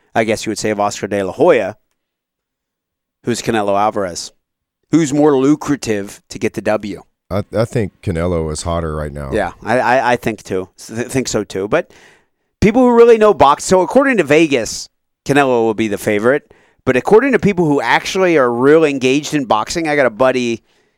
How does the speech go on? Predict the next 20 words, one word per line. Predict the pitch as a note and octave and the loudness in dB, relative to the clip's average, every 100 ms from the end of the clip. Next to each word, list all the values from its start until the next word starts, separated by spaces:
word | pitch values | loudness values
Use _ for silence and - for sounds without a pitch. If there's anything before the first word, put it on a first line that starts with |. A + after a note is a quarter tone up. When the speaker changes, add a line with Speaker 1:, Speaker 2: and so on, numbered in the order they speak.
| _ | _
Speaker 1:
in | A#2+ G#2+ | -6 -2
Pittsburgh | C3+ C#3 - A#2 | -2 0 -2 -2
that | G#2+ G2+ - | -2 -4 -6
I, | G#2 G2+ G2+ G2+ | -6 -6 -6 -8
I | - - | -10 -12
communicate | - B2+ A#2+ A#2+ A2+ | -4 -2 -2 -4 -4
with | G#2+ | -4
a | G#2 | -4
lot | G2+ G2 A2 _ _ _ | -2 -2 -4 _ _ _
who | A2 | -8
trains | - A2+ | -4 -2
out | A2 | -2
of | G2+ | -4
Steve | - B2+ | -4 -4
Cunningham's | - C3 B2 A2 G2 F#2 - - _ | -2 -4 -4 -4 -6 -8 -14 -20 _
gym, | - G#2 G#2 - _ _ _ _ _ _ _ _ _ - | -4 -4 -6 -18 _ _ _ _ _ _ _ _ _ -4
S | A#2 B2 | -4 -2
S | G#2+ | -4
Steve | - A#2+ A#2 | -6 -6 -6
Cunningham. | - B2 G#2+ G2+ G2 | -2 -4 -4 -8 -10